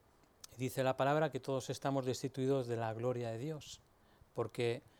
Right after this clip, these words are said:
esa persona, ¿cómo la haces tú comprender de que tiene algo que arrepentirse? Porque a mí cuando me dijeron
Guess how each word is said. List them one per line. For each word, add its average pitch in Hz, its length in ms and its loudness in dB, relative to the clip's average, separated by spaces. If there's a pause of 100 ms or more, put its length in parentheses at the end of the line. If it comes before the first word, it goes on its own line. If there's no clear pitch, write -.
(200)
esa 160 240 2
persona, 180 380 2
¿cómo 170 160 4
la 180 80 6
haces 165 200 2
tú 165 140 0
comprender 156 560 6
de 151 140 0
que 147 120 -2
tiene 151 240 2
algo 147 260 2
que - 80 -2
arrepentirse? 127 600 -2
Porque 123 280 2
a 127 100 4
mí 175 120 6
cuando 180 260 4
me 175 100 2
dijeron 165 400 4